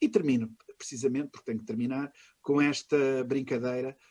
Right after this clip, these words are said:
eh, de, de, de fronteiras e de como se veem as fronteiras. Reparem aqui a banda desenhada, a menina pergunta à família, eh, o que é que é a assimilação. Eles procuram explicar-lhes que a assimilação é o domínio completo de uns pelos outros, mas que há uma outra ideia,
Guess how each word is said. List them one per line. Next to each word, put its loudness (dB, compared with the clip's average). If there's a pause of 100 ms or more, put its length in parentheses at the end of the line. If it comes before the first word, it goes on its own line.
(140)
eh, 2
de, 4
de, 2
de -4
fronteiras -2
e -6
de -20
como -6
se -10 (420)
veem -4
as -8
fronteiras. -10
Reparem -6
aqui -6
a -4
banda -4
desenhada, -6
a -6
menina -2
pergunta -8
à -8
família, -6 (400)
eh, 4
o 0
que -6
é -4
que -4
é 0
a -2
assimilação. -4
Eles -2
procuram -2
explicar-lhes -4
que -12
a -6
assimilação -6
é -2
o -2
domínio -6
completo -8
de -8
uns -8
pelos -6
outros, 0
mas -8
que -10
há 2
uma 6
outra 6
ideia, 6